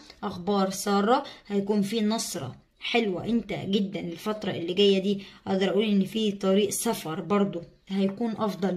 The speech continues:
ليك، ومن ورا السفر ده هتنجح وهتاخد قرار مهم او قرار حاسم في حياتك، علشان خاطر طال الانتظار، طال القرارات العامة في حياتك. خلي بالك انت عندك حد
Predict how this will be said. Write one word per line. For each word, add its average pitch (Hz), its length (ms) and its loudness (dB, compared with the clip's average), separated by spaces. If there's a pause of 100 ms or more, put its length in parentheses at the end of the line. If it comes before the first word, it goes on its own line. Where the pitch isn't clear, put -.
ليك، 254 280 0 (240)
ومن 208 200 2
ورا 208 220 2
السفر 202 420 -4
ده 175 140 0
هتنجح 220 760 0
وهتاخد 196 560 -4
قرار 190 460 0
مهم 208 420 2 (340)
او 220 120 2
قرار 202 680 2 (180)
حاسم 220 600 0
في 208 320 -4
حياتك، 247 720 0
علشان 262 420 -2
خاطر 247 420 -2 (340)
طال 254 400 6
الانتظار، 202 800 2
طال 220 480 -2
القرارات 196 720 0
العامة 190 520 2
في 196 140 -8
حياتك. 214 600 0 (360)
خلي 214 200 2
بالك 190 340 2
انت 190 160 -2
عندك 196 400 0
حد 190 320 -4